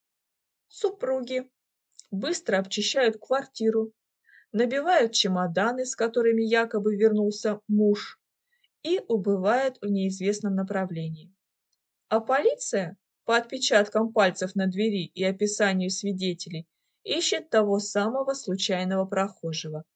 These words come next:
который так не кстати захотел помочь очаровательной незнакомке. Какой же вывод можно сделать из этого примера? Я не предлагаю отказаться от помощи тем, кто попал в беду.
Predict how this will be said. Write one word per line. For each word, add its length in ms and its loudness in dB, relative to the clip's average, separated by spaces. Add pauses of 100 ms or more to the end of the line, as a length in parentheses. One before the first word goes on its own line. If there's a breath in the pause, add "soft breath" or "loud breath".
(260)
который 460 2
так 360 -2
не 200 0
кстати 560 -2
захотел 540 -4
помочь 560 -6
очаровательной 880 -2
незнакомке. 880 -8 (1120)
Какой 400 4
же 160 2
вывод 320 0
можно 320 0
сделать 420 0
из 160 -4
этого 320 -2
примера? 560 -4 (1040 loud breath)
Я 200 -2
не 140 -4
предлагаю 680 2
отказаться 840 -2 (240 soft breath)
от 240 -4
помощи 560 2
тем, 300 -6
кто 200 -6
попал 420 2
в 40 -6
беду. 420 -2